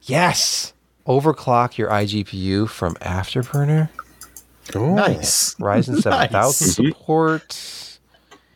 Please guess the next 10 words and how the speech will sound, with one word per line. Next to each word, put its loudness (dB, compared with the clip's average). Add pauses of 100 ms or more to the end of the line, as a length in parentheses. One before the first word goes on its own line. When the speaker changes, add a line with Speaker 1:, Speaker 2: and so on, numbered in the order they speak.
(460)
Speaker 2:
You 6
know, 6
if, 2
if, -2
okay, 2
you, -4
to 2
go 2
on 4
a, 2